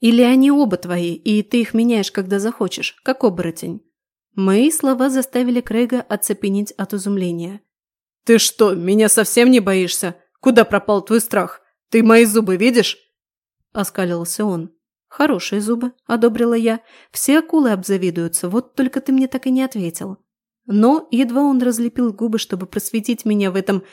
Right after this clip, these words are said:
интригующем вопросе, как на него налетел большой полосатый комок чистой ярости. Грозно рыча и выгибая спину, выскочившая непонятно откуда Марта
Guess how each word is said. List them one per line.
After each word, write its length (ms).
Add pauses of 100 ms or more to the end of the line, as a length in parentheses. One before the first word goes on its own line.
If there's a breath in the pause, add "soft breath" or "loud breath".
(160 loud breath)
интригующем 720
вопросе, 540 (240 soft breath)
как 180
на 100
него 300
налетел 560
большой 580
полосатый 680
комок 360
чистой 380
ярости. 640 (420 soft breath)
Грозно 480
рыча 300
и 100
выгибая 540
спину, 420
выскочившая 720
непонятно 600
откуда 360
Марта 480